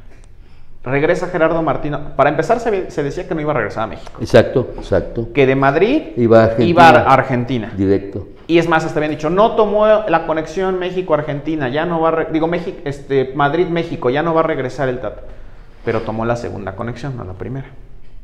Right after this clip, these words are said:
Speaker 1: Y llegando a México, sale por la puerta por donde todo, cualquier turista sale. ¿No se te hace extraño?
Speaker 2: Claro.
Speaker 1: Cuando nunca salía por ahí, siempre le decían, "No, señor, por aquí, lo esperan una, un coche de este lado, por otra puerta, na-,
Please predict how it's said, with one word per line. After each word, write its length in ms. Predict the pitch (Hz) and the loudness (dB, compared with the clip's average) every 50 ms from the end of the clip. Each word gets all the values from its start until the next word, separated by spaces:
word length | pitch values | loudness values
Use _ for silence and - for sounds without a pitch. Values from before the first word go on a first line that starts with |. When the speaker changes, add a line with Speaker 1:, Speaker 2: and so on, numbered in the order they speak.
| - - - - - - - - - - - - - - | -16 -16 -18 -18 -20 -20 -20 -18 -18 -18 -18 -18 -12 -8
Speaker 1:
Y 80 | 143 | 0
llegando 340 | 143 147 156 160 196 208 208 | 4 6 6 6 6 4 2
a 40 | 202 | 0
México, 680 | 196 202 196 202 196 - 226 254 - - - - - - | 0 -2 -4 -6 -4 -4 -4 -4 -4 -8 -14 -18 -20 -20
sale 520 | - - - - 196 196 196 196 196 202 202 | -18 -18 -10 -6 -4 -4 -2 -2 -2 -2 -2
por 300 | 196 - 180 170 165 160 | -2 -2 -2 0 0 0
la 240 | 156 147 143 147 - | -2 -4 -4 -4 -2
puerta 480 | 151 160 165 160 165 - 170 165 170 | 0 0 0 0 0 -2 -4 -4 0
por 200 | - 147 143 147 | 0 2 2 2
donde 280 | 143 143 147 147 143 143 | 0 -2 -2 -4 -4 -4
todo, 560 | 147 - - 190 202 214 220 220 226 220 220 | -4 -2 0 0 2 2 2 2 0 0 0
cualquier 460 | 214 - 151 151 - 170 180 175 175 | 0 0 0 0 0 0 -2 -2 0
turista 400 | - 165 151 151 156 - - 165 165 | -2 -2 -2 -2 -4 -6 -8 -8 -6
sale. 320 | - 208 220 170 - - - - - - - - - - - - - - | -4 -4 -4 -4 -6 -8 -10 -12 -14 -16 -16 -16 -18 -18 -20 -20 -12 -8
¿No 140 | 127 147 | -8 -4
se 80 | 165 190 | -4 -2
te 100 | 180 180 | -2 -2
hace 140 | 170 - 151 | -2 -2 -4
extraño? 440 | 143 - - 127 127 123 131 151 - - - - - - | -8 -6 -6 -6 -4 -4 -6 -8 -10 -14 -16 -18 -12 -6
Speaker 2:
Claro. 240 | - 95 92 - 165 | -2 2 4 8 8
Speaker 1:
Cuando 600 | 170 175 180 180 180 175 175 180 175 175 175 180 | 8 8 8 8 8 8 6 6 6 6 6 6
nunca 480 | 190 202 220 226 240 233 233 233 220 | 6 6 6 6 4 6 6 6 6
salía 320 | - - 190 185 196 202 202 | 8 8 8 8 8 8 6
por 140 | 202 196 | 6 6
ahí, 160 | 190 202 208 196 | 6 4 4 0
siempre 260 | - 170 170 175 175 | -2 -6 -4 -4 -2
le 100 | 160 139 | -2 -2
decían, 180 | 143 160 143 143 - - - - - | -2 -4 -6 -6 -10 -14 -16 -10 -4
"No, 160 | 160 170 180 | -2 -2 -2
señor, 320 | 175 175 170 165 170 170 | -2 -4 -4 -4 -4 -2
por 160 | 170 151 139 | -2 0 0
aquí, 500 | 135 135 - - 170 175 180 185 185 180 180 | 0 -2 -2 -4 -6 -4 -2 -2 0 0 2
lo 100 | 165 147 | 0 0
esperan 400 | 147 - - 165 156 156 156 151 | 0 0 0 0 0 0 -2 -2
una, 160 | 151 156 156 | -4 -4 -4
un 320 | 151 147 151 151 160 160 | -6 -6 -6 -8 -8 -6
coche 320 | 156 160 151 147 - - 135 | -2 -2 -2 -2 -2 -4 -4
de 60 | 139 | -6
este 200 | 143 - - 135 | -6 -6 -6 -4
lado, 540 | 135 143 147 147 151 156 151 151 151 147 147 | -2 0 0 2 2 2 2 0 -2 -2 -2
por 160 | - 139 139 | 0 0 0
otra 280 | 139 139 131 123 - - | 0 0 0 -2 -2 0
puerta, 480 | 147 156 156 156 151 - - 147 147 143 | 0 2 2 2 2 0 -2 -4 -2 -2
na-, 160 | 143 147 147 | -2 -4 -4